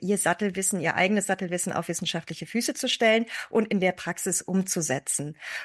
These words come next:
Und, ähm, der ein oder andere kennt mich vielleicht aus meinem, ähm, Podcast, <laughs> aus Sattel Pro, ne?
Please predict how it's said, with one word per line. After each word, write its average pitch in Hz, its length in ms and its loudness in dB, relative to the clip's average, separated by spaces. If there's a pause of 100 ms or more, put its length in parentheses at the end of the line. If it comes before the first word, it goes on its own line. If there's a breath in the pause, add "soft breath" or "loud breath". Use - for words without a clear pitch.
(140 loud breath)
Und, 170 500 4
ähm, 165 560 2 (140)
der 160 160 2
ein 175 120 4
oder 180 160 4
andere 190 240 2
kennt 226 260 0
mich 247 120 -6
vielleicht 202 340 4
aus - 120 -8
meinem, 160 420 -4
ähm, - 400 -6 (140)
Podcast, 302 640 2
<laughs> 240 400 2
aus 233 160 2
Sattel 269 300 2
Pro, 285 340 2
ne? 240 240 2